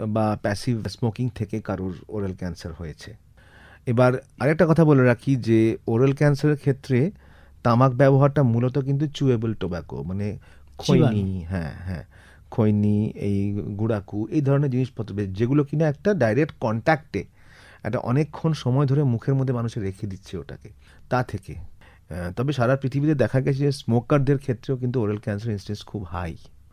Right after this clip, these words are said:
Speaker 1: তো এগুলো নানা রকম সায়েন্টিফিক ডেটা আসে আমাদের কাছে। তবে মুখের ক্ষেত্রে আ-, আমাদের এক্সপেরিয়েন্সে আমরা দেখেছি যে আমাদের দেশে বিশেষ করে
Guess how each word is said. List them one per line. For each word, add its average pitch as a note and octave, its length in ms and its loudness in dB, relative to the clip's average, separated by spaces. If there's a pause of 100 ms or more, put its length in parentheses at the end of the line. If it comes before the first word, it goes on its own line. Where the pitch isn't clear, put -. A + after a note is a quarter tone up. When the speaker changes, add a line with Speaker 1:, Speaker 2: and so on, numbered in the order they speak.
(180)
Speaker 1:
তো B2+ 260 -6
এগুলো G#3+ 160 -6
নানা F3 240 4
রকম F#3 240 6
সায়েন্টিফিক D#3 640 0
ডেটা A#2+ 320 0
আসে A2 220 -4
আমাদের G2 260 -2
কাছে। - 360 -8 (400)
তবে B2+ 140 0
মুখের D3 380 2
ক্ষেত্রে F#3+ 360 0
আ-, F3 100 4
আমাদের C#3 340 2
এক্সপেরিয়েন্সে E3 500 -2
আমরা D#3+ 120 2
দেখেছি C#3+ 400 -2
যে C#3 80 4
আমাদের B2 240 0
দেশে A2 220 -4
বিশেষ G#2 300 -8
করে E2+ 260 -6